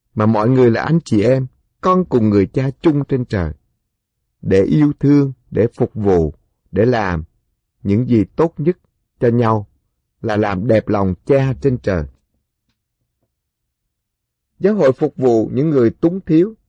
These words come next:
không phải vì họ là người Công giáo, nhưng vì chúng ta là người Công giáo. Đức cha Fulton Sheen, Ngài đã hiểu điều đó. Không phải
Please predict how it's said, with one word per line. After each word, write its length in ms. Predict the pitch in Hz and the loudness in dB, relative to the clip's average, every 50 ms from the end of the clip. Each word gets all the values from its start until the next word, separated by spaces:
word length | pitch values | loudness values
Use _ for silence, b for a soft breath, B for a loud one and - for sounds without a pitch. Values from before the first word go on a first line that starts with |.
| _ | _
không 180 | - - 196 196 | -6 -4 -4 -4
phải 240 | - - 107 123 160 | -4 -4 -4 -4 -2
vì 200 | 160 151 131 120 | 0 2 2 2
họ 260 | 107 107 98 95 95 | 2 0 -2 -2 -2
là 120 | 110 113 | -2 -2
người 260 | 104 101 101 104 98 90 | -2 0 0 0 0 0
Công 300 | - - 127 127 127 113 | -2 -4 -4 -2 -2 0
giáo, 340 | 120 110 107 117 143 151 - _ _ _ _ _ _ - | -2 -2 -2 -4 -10 -12 -16 _ _ _ _ _ _ -4
nhưng 240 | 151 175 190 185 160 | 0 0 2 2 2
vì 300 | 135 131 123 117 113 98 | 4 4 4 4 4 2
chúng 200 | - 165 180 185 | 0 -4 -4 -4
ta 320 | - 165 147 147 143 143 131 _ _ _ - | -4 -4 -2 -2 -2 -4 -6 _ _ _ -8
là 200 | - 98 104 101 | -6 -4 -2 -2
người 300 | 95 95 95 95 95 90 | 0 0 0 0 0 -2
Công 320 | - - 123 123 123 113 | -2 -2 -2 -2 -2 0
giáo. 320 | 117 113 107 104 117 139 147 _ _ _ _ _ _ _ _ _ _ _ _ _ _ _ _ _ _ _ _ _ _ _ _ _ _ _ _ _ _ | 0 0 0 -2 -4 -8 -14 _ _ _ _ _ _ _ _ _ _ _ _ _ _ _ _ _ _ _ _ _ _ _ _ _ _ _ _ _ _
Đức 140 | - 139 - _ _ | -12 -12 -12 _ _
cha 400 | - 135 120 110 104 101 98 95 92 _ _ _ _ _ _ _ _ _ _ | -2 0 0 0 0 -4 -6 -10 -14 _ _ _ _ _ _ _ _ _ _
Fulton 440 | 131 127 123 117 107 - 113 107 101 | -4 -2 -2 -2 -4 -4 -6 -6 -6
Sheen, 360 | - - - 110 104 92 87 - _ _ _ _ _ _ _ _ _ _ _ _ _ _ _ _ _ _ _ _ _ _ _ - | -8 -8 -6 -6 -6 -6 -8 -12 _ _ _ _ _ _ _ _ _ _ _ _ _ _ _ _ _ _ _ _ _ _ _ -10
Ngài 340 | 98 95 87 80 76 - - - _ _ _ _ _ _ _ _ _ _ - | -8 -6 -6 -6 -8 -10 -14 -18 _ _ _ _ _ _ _ _ _ _ -16
đã 160 | - 76 82 | -10 -8 -6
hiểu 340 | 95 98 98 95 92 104 120 | -4 -2 0 0 0 0 0
điều 220 | 123 107 87 78 | 0 -2 -2 -2
đó. 280 | 73 78 76 80 92 101 _ _ _ _ _ _ _ _ _ _ _ _ _ _ _ _ _ _ _ _ _ _ _ _ _ _ _ _ _ | -4 -6 -8 -8 -10 -16 _ _ _ _ _ _ _ _ _ _ _ _ _ _ _ _ _ _ _ _ _ _ _ _ _ _ _ _ _
Không 280 | _ - - 139 139 123 | _ -6 -4 -2 -2 -2
phải 320 | - 110 82 82 92 | -4 -6 -6 -6 -8